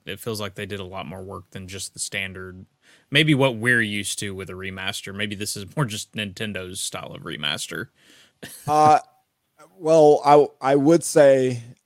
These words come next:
Speaker 2: I don't know what they're talking about, because Nintendo's style of remaster is still pretty bare bones in comparison to other remasters. <laughs> So that's, that's kind of my take on it. It's, again, textures do look better.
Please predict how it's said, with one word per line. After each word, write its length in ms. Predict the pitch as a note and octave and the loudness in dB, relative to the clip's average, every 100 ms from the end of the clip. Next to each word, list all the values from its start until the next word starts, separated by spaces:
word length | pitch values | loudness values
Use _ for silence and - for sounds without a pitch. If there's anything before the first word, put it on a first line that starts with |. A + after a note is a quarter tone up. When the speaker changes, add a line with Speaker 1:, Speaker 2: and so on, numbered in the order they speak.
| - | -10
Speaker 2:
I 120 | B2+ | -6
don't 180 | D#3 D3+ | -4 0
know 100 | C#3+ | 0
what 160 | C#3+ C#3 | 0 0
they're 140 | C3 | -2
talking 380 | A#2 G#2+ G#2+ G2+ | -2 -4 -6 -10
about, 260 | F#2+ G#2+ A2+ | -6 -4 -4
because 320 | A2 A2+ G#2+ | -4 -4 -4
Nintendo's 540 | A2+ G2+ D3+ F#3 F3 | -8 0 2 2 0
style 260 | - E3+ E3 | 2 4 4
of 80 | D3 | 0
remaster 640 | E3+ E3 D#3+ E3 E3+ D#3 | -4 0 0 0 0 0
is 180 | A#2 A2 | 0 -2
still 220 | C#3+ C3+ | 0 0
pretty 260 | - C#3+ G#2+ | 0 -4 -4
bare 320 | F2+ A2 A2+ | -6 -4 -2
bones 380 | A2 A#2 A#2+ A#2 | -2 -2 -4 -6
in 140 | A2 | -6
comparison 640 | A2 G#2 A2+ A2+ - A2+ | -8 -2 0 0 -2 -8
to 200 | G#2 G#2 | -8 -6
other 220 | F2+ A2+ G2+ | -2 -2 -2
remasters. 800 | G2 F#2 E2+ - - D#2+ G#2 | -4 -6 -8 -10 -14 -12 -4
<laughs> 80 | F#3+ | -2
So 300 | - D3+ - | 0 0 4
that's, 440 | D#3 C3 E3 - - _ _ A#2+ | 6 6 4 2 -14 _ _ -18
that's 400 | A2 C3+ D3 - | 0 4 4 2
kind 320 | - C#3 C3 C3 | -2 0 4 2
of 260 | A#2 A2 _ | 2 -6 _
my 340 | C3 B2 A#2+ | -2 2 2
take 320 | A2+ A#2 G#2+ | 2 0 0
on 200 | G#2 G2 | -4 -4
it. 200 | G2 G2 - | -4 -6 -4
It's, 500 | B2+ B2+ - - - _ _ _ B2 | -2 -2 -4 -20 -20 _ _ _ -4
again, 380 | C3 C3 C3 - | 2 2 2 -6
textures 420 | - C#3 - D#3 B2 | -4 -2 0 -2 2
do 160 | C#3 | 0
look 180 | D3 D3+ | 0 0
better. 340 | A2+ B2 D3 | 0 0 -4